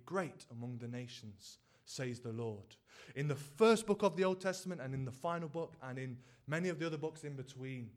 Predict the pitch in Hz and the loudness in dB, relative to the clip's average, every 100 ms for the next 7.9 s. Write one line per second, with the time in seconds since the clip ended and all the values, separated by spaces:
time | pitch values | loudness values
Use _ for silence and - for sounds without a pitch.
0 | - - - 127 123 147 135 127 147 160 | -20 -20 -10 -8 -6 -6 -6 -4 -2 -2
1 | 147 131 127 120 - - 165 156 117 98 | -2 -6 -6 -6 -10 -6 -4 -4 -10 -16
2 | - - - _ _ _ 120 139 143 127 | -16 -18 -20 _ _ _ -6 -6 -4 -6
3 | 117 - - 95 _ - - - _ _ | -8 -10 -16 -20 _ -20 -20 -20 _ _
4 | 120 135 151 127 120 - - 226 - - | -4 -2 -2 -2 -4 -6 -6 -6 -6 -16
5 | - 117 110 175 208 202 156 147 160 139 | -8 -6 0 4 4 2 -2 0 0 0
6 | 123 127 117 - 156 147 143 143 - - | -2 -6 -10 -4 0 0 0 -4 -10 -14
7 | 123 - - 143 117 - - - | -8 -6 -4 -4 -6 -8 -18 -18